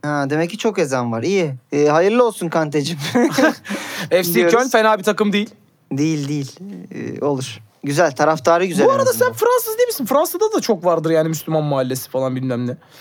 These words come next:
Speaker 1: Vardır. Ya aman, yani şey, Kante'nin de yaşı geliyor artık. <laughs> Açıklamalardan beri bak, biz burada kaç senedir yapıyoruz şu programı. Kante açıklaması duyuyor muydun sen?
Speaker 2: Yok.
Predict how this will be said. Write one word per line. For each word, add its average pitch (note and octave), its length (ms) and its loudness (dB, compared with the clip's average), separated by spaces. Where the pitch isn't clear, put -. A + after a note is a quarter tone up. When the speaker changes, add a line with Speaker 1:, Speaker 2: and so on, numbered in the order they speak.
Speaker 1:
Vardır. G#3 520 -6
Ya - 220 -2
aman, D#3 280 -2
yani D#3 280 2
şey, E3 240 0
Kante'nin D#3 540 0
de D3 60 4
yaşı C3+ 280 0
geliyor C3 320 0
artık. A2+ 220 -6
<laughs> - 200 -10
Açıklamalardan D#3 840 2
beri E3 120 2
bak, D3+ 200 0
biz G3+ 280 -2
burada G#3+ 360 2
kaç B3 220 0
senedir F3+ 300 2
yapıyoruz F3+ 400 2
şu - 140 -14
programı. C3 500 0
Kante A3+ 320 2
açıklaması F#3+ 560 0
duyuyor B3 220 2
muydun D3 260 2
sen? E3 280 0
Speaker 2:
Yok. G3 260 2